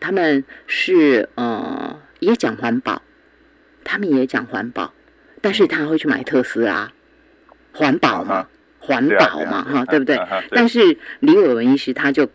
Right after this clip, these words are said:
Speaker 1: 更环保了。但是我觉得这个还是回到那个根本啊，他之所以会从头到尾只买国产车，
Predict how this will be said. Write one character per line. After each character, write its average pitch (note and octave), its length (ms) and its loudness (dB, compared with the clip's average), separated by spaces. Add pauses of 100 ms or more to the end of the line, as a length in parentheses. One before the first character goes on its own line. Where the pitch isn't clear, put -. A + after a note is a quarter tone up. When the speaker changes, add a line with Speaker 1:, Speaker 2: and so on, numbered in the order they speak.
(140)
Speaker 1:
更 F#3 300 6
环 C3 240 0
保 F2+ 140 0
了。 - 180 -6 (960)
但 G#3+ 100 0
是 G#3 240 6
我 C3+ 120 4
觉 G3+ 100 2
得 A3+ 80 6
这 D4+ 100 2
个 A3 140 4
还 - 160 0
是 - 340 4
回 D3 300 2
到 D#3 240 0
那 C#3+ 100 2
个 D3+ 140 2
根 C#3 320 2
本 - 160 0 (160)
啊， - 160 -4 (400)
他 A#3+ 140 4
之 B3 160 0
所 G#3 180 4
以 C#3 60 8
会 F3 180 4
从 D3+ 240 0
头 C3 160 2
到 D#3 160 2
尾 A2+ 160 4
只 B2+ 180 0
买 C3+ 200 2
国 A#2+ 200 2
产 - 240 -4
车， A2+ 340 0